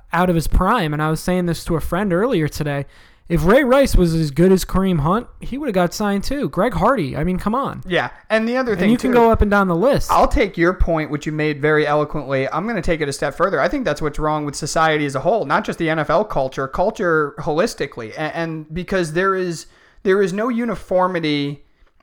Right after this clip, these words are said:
Speaker 2: when it comes to standards. And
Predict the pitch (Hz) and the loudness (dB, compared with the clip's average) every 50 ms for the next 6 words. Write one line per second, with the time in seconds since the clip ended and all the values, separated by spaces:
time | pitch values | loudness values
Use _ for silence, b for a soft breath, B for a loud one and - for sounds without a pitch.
0 | _ _ - 170 170 165 160 160 - - 180 170 165 160 - - 151 - - 156 | _ _ -4 0 0 0 0 -2 -4 -4 -2 -2 -2 -4 -8 -8 -8 -6 -4 -4
1 | 147 147 139 127 117 104 107 - - - _ _ _ _ - - 175 165 160 156 | -4 -4 -6 -8 -10 -12 -14 -16 -20 -20 _ _ _ _ -12 -6 -2 0 0 0
2 | 156 151 151 147 151 151 147 143 | 0 0 -2 -2 -4 -6 -8 -8